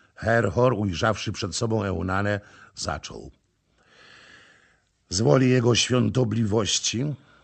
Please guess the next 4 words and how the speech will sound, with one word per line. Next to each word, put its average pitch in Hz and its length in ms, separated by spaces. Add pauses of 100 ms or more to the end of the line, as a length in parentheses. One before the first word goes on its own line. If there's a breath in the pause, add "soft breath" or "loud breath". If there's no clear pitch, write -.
(200 soft breath)
wraz 110 600
ze 107 140
skończeniem 101 680
manewrów, 95 880